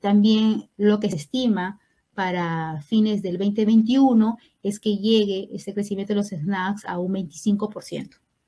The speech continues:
Alimentos étnicos, saludables y superalimentos, productos libres de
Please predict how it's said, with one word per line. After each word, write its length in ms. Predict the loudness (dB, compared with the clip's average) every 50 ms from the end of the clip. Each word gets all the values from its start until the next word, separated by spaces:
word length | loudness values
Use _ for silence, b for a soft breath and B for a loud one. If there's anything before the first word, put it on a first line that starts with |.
| _ _ _ _ _ _ _ _ -4
Alimentos 640 | 0 2 4 6 8 8 8 6 4 0 -6 -6 -4
étnicos, 680 | -2 0 2 6 6 6 4 4 0 -2 -2 -2 -2
saludables 720 | -4 -6 -6 -4 -2 0 2 2 2 2 0 -2 -4 -4 -8
y 80 | -12 -12
superalimentos, 880 | -10 -6 -4 -2 -2 0 2 2 4 4 2 2 0 -2 -2 -4 -4 -6
productos 480 | -6 -8 -6 -6 -6 -6 -4 -6 -4
libres 640 | -4 -2 -2 -2 -2 -4 -4 -6 -8 -10 -14 -20 _ _ -2
de 300 | 2 2 2 2 -2